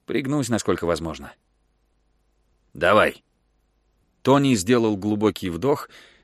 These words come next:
но почему-то не успокоился. Он согнулся в три погибели и подобрался к открытой двери в гостиную. Там было полутемно из-за плотно задернутых штор.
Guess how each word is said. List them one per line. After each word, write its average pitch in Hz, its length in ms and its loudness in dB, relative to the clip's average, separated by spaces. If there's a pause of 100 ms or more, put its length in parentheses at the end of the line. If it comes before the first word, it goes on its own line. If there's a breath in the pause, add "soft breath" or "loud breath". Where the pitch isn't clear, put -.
но 104 160 -2
почему-то 156 440 0
не 147 140 -4
успокоился. - 880 -6 (580 loud breath)
Он 104 180 -2
согнулся 113 480 2
в - 80 -4
три 113 120 2
погибели 110 560 0 (160 soft breath)
и 98 100 -2
подобрался 117 580 2
к - 60 -8
открытой 117 500 -2
двери 98 320 -2
в 98 60 -4
гостиную. 107 600 -6 (680)
Там 120 200 4
было 120 200 6
полутемно 117 720 0 (160 loud breath)
из-за 101 280 0
плотно 117 400 -2
задернутых 95 640 -2
штор. - 280 -6